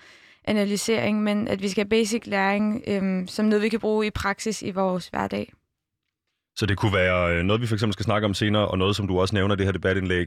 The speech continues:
Speaker 2: øh, for eksempel at lappe sin cykel, eller lave en, øh, jobansøgning.
Speaker 1: Ja, præcis. <laughs>
Speaker 2: Jeg ved, øh, jeg har altid stået og tænkt, øh, "Kan jeg vide, hvordan man laver en forskudsopgørelse?" Og jeg er fireogtyve år gammel, Elisabeth, jeg har altså ikke lært det endnu. Jeg ringer ind til skat hvert år og siger, "I må gøre det for mig."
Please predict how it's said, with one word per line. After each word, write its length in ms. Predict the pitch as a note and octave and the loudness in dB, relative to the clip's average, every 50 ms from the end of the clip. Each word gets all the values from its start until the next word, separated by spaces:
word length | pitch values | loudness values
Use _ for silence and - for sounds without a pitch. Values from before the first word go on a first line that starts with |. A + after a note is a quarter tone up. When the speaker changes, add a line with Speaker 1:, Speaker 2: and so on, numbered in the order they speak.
| - | -4
Speaker 2:
øh, 200 | - F#2 E2+ E2+ | -4 -2 -2 -2
for 100 | - - | -2 -2
eksempel 220 | C3 - F3+ D#3+ A#2+ | -2 -2 0 0 2
at 40 | G2 | 2
lappe 180 | F#2+ G#2+ - | 0 0 0
sin 120 | - A2 F#2+ | -2 -4 -2
cykel, 360 | - G#2 G2+ G2+ A2 A2 G#2+ - _ | 0 -2 -2 -2 -2 -4 -8 -8 _
eller 200 | - F2+ F2 E2+ | -4 -2 0 0
lave 180 | E2 F2 F#2 | 2 2 0
en, 120 | F#2+ F#2+ F#2 | 0 0 0
øh, 80 | D#2+ D2+ - | -2 -2 -2
jobansøgning. 520 | F#2 F2 G2 F2+ - F#2+ E2+ F2 F2+ - - _ - | -2 -2 -2 -2 -4 -4 -4 -6 -8 -12 -10 _ -2
Speaker 1:
Ja, 120 | C4 C#4+ C#4 | 0 0 0
præcis. 440 | C#4 C#4+ - - C4 - - - A3+ | -2 -4 -6 -6 -10 -8 -8 -6 -4
<laughs> 120 | G#3+ A3+ A3 | 0 0 0
Speaker 2:
Jeg 100 | G#2 F#2+ | 2 2
ved, 280 | A2 - G#2 F2 C2+ | 2 0 0 0 0
øh, 380 | F2 F#2+ F#2 F2 E2+ E2+ E2 D#2+ D#2+ D#2+ D#2+ E2 G2 - - | 0 0 2 2 2 0 0 -2 -2 -4 -6 -6 -8 -8 -6
jeg 220 | - A#2 A2+ A2+ - | -2 -2 -2 -2 -2
har 80 | G2+ G#2 | -2 -2
altid 180 | G2 F2 G2+ | -2 -2 -2
stået 220 | F#2 - F#2+ F#2 F2+ | -4 0 0 0 0
og 80 | - | 0
tænkt, 280 | - - F#2 F2 - - | -2 -2 -4 -4 -2 -6
øh, 80 | F2 - | -6 -4
"Kan 100 | - F#2+ | -2 -2
jeg 20 | |
vide, 80 | B2+ C#3+ | 0 0
hvordan 180 | C#3+ A2 G2 | 0 0 0
man 80 | F#2 E2+ | 0 0
laver 100 | E2 E2+ | -2 -2
en 40 | - | -2
forskudsopgørelse?" 720 | - C#3 D#3 - C#3 - - - - G2 F#2+ F#2 - F2+ - _ _ - | -2 -4 -2 -2 -4 -6 -6 -6 -4 -2 -2 -2 -4 -6 -10 _ _ -2
Og 80 | G2+ G2+ | 0 0
jeg 60 | G#2 | 0
er 40 | G#2 | 0
fireogtyve 360 | - - G2 F#2+ - G2 F#2+ | 0 -2 -4 -2 0 0 0
år 40 | F2+ | 0
gammel, 240 | G2+ G2+ A2+ A2+ | 0 0 0 0
Elisabeth, 280 | G#2+ G#2 G2+ G2 G2+ F#2 | 0 0 -2 -2 -2 -2
jeg 80 | F#2 F2 | 0 0
har 60 | F2+ | 0
altså 140 | F2+ - F#2+ | 0 -2 -2
ikke 100 | F2+ F2+ | -2 -2
lært 160 | - - - | -4 -4 -4
det 60 | F#2+ | -4
endnu. 140 | F2+ F2+ F2 | -2 0 0
Jeg 120 | F#2+ F#2 | 0 0
ringer 180 | F2+ F2+ F#2+ F#2 | 0 0 0 0
ind 80 | F2+ | 2
til 100 | F2 B3 | 2 0
skat 200 | G2 - F#2+ F2+ | 0 0 -2 0
hvert 180 | F2+ F#2 E2+ - | 0 0 0 0
år 100 | - F2+ | -2 -4
og 80 | F2 - | -4 -2
siger, 140 | - F2+ | 0 0
"I 40 | F#2 | 0
må 80 | F2+ F2+ | 0 0
gøre 140 | - F#2+ G2 | 0 0 0
det 80 | F#2 | 0
for 100 | - - | -2 -2
mig." 360 | A#2 - - - - F#3+ C#3+ | -2 -2 -2 -2 0 0 0